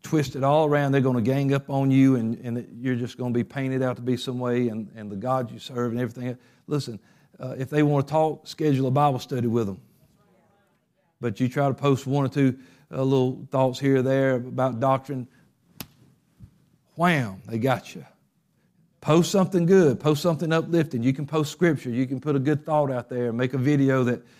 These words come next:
uh, but when you start trying to get into a big, thick, serious doctrinal debate on social media, it's not near enough of you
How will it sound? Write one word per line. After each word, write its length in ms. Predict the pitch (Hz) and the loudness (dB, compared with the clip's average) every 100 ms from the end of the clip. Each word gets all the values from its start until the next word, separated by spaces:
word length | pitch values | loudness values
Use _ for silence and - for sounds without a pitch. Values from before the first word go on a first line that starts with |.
| _ - | _ -6
uh, 140 | 131 123 120 127 120 - | -6 -4 -10 -14 -16 -8
but 280 | 123 120 - _ | -4 -4 -8 _
when 120 | - 117 | -6 -2
you 100 | 151 | 0
start 280 | 156 151 | 0 -2
trying 300 | 139 160 151 | 0 2 2
to 180 | 143 123 - - - - | 0 -2 -6 -20 -18 -4
get 140 | 127 143 | 2 2
into 260 | 131 135 | 2 -2
a 40 | 117 | -2
big, 460 | 110 147 147 147 - - - - - | 2 4 4 0 -12 -20 -20 -12 0
thick, 300 | 147 143 - | 0 0 -6
serious 560 | - 165 143 139 135 | -12 -2 2 2 0
doctrinal 580 | 120 135 147 147 139 139 | -2 -2 -2 -4 -8 -6
debate 480 | 123 110 139 139 131 _ _ | -4 -2 0 0 -2 _ _
on 140 | - 135 | -10 -8
social 380 | - 143 143 139 | -2 -4 -2 2
media, 420 | 143 139 139 135 _ _ _ _ _ _ _ _ _ _ _ _ _ - | 4 4 2 -2 _ _ _ _ _ _ _ _ _ _ _ _ _ -10
it's 160 | 127 | -6
not 200 | 135 131 | -2 -2
near 240 | 127 143 147 | 2 4 4
enough 560 | 139 139 127 - - - - - _ _ - | 4 2 2 -2 -20 -20 -20 -20 _ _ -6
of 240 | 131 120 | -2 0
you 440 | 143 139 117 113 | 4 6 6 2